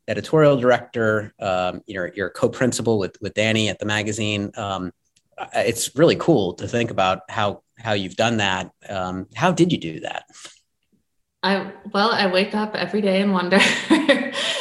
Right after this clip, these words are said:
Speaker 2: No, so I actually, I joined Rue in two thousand twelve. I had just moved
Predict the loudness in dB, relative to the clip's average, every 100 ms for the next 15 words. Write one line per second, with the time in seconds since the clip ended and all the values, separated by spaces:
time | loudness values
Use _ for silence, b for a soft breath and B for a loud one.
0 | -4 0 2 2 2 0 0 2 2 2
1 | -2 -2 0 0 0 0 0 -2 -8 -20
2 | -8 0 2 2 2 0 0 -2 0 -2
3 | -2 -2 0 0 0 0 0 -2 0 -2
4 | 0 -2 -6 -8 -2 0 0 -2 -2 0
5 | 0 -2 -6